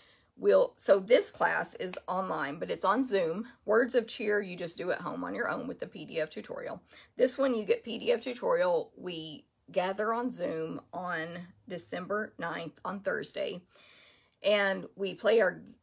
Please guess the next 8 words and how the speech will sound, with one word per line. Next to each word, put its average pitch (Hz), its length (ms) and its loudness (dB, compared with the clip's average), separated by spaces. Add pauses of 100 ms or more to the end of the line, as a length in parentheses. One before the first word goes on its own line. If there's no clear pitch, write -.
(160)
games 240 320 0
together, 220 520 2
and 180 240 -4
then 185 280 0
we, 170 480 -10
like, 185 260 -2
I 165 160 0
stamp 170 480 -6